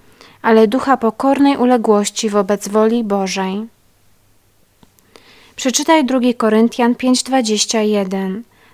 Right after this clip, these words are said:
co oznacza dla nas i dla procesu pojednania zwycięstwo Jezusa nad wszelkim grzechem.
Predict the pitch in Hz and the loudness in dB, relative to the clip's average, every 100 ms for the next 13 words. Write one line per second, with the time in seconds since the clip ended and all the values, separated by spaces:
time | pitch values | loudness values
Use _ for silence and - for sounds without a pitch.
0 | - 294 294 294 269 247 240 220 202 220 | -6 -2 0 2 4 4 2 -2 2 2
1 | 214 214 226 240 233 220 214 220 214 - | 4 2 0 -2 -4 -2 -2 -2 -4 -4
2 | 262 302 277 277 277 233 214 196 202 208 | -6 -6 -4 -2 0 2 2 2 0 -4
3 | 233 - - - - 226 220 - 277 285 | -8 -14 -20 -20 -8 -2 -2 0 0 -2
4 | - 302 302 262 226 - 226 208 - - | -4 -4 -4 -2 -2 0 0 0 -4 -4
5 | 214 - 220 208 208 202 196 196 190 208 | -4 -4 -2 -2 -2 -4 -6 -8 -8 -8